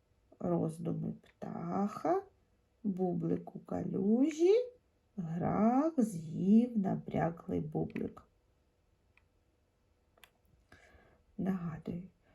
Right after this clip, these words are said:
що ваш план може бути зовсім інакшим, не таким, як мій.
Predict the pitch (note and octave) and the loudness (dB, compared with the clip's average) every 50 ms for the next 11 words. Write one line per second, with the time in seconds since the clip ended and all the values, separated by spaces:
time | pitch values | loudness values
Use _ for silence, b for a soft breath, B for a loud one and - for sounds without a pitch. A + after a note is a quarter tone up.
0 | b b b - - - - D#3 D#3 - - - E3 D3 - D#3+ D#3 D#3+ D#3 E3 | b b b -20 -18 -12 -10 -10 -10 -10 -10 -10 -10 -8 -4 -4 -4 -4 -4 -2
1 | F#3 A3 C4+ C#4 - - - _ - D#4 D#4+ D#4 C4 G3+ - - - _ _ _ | 2 2 2 2 0 -4 -12 _ -6 -4 0 2 2 2 2 0 -8 _ _ _
2 | _ _ _ _ _ _ _ _ _ _ _ _ - E3 D3+ D3 D3+ D3+ D#3+ E3+ | _ _ _ _ _ _ _ _ _ _ _ _ -8 -6 -6 -4 -6 -6 -6 -8
3 | E3+ - A3 A#3+ A3+ G#3+ G#3+ G#3 A3 A3+ A3+ - - C4+ D#4 - - _ _ _ | -2 0 2 2 4 4 4 4 4 4 2 2 0 0 0 0 -8 _ _ _
4 | _ _ _ _ _ _ _ _ _ _ _ _ _ _ _ _ _ _ _ _ | _ _ _ _ _ _ _ _ _ _ _ _ _ _ _ _ _ _ _ _
5 | _ _ _ _ _ _ _ _ _ _ E3+ - - E3 F3 E3+ - - - F3 | _ _ _ _ _ _ _ _ _ _ _ -8 -6 -6 -6 -6 -8 -8 -6 -6
6 | F3 - - F3+ F3+ F3+ E3+ E3 D#3+ - - - - - - A3+ G#3+ - _ _ | -6 -8 -6 -6 -6 -4 -4 -6 -8 -10 -14 -16 -16 -12 -12 -12 -14 -14 _ _
7 | _ _ _ _ _ _ _ _ _ D4 D4+ D4+ - A3+ A3+ - E3 D#3+ D#3+ D#3+ | _ _ _ _ _ _ _ _ _ -12 -10 -6 -6 -6 -4 -4 -6 -6 -6 -8
8 | F3 - - - - - - - - | -12 -16 -20 -18 -14 -14 -14 -14 -14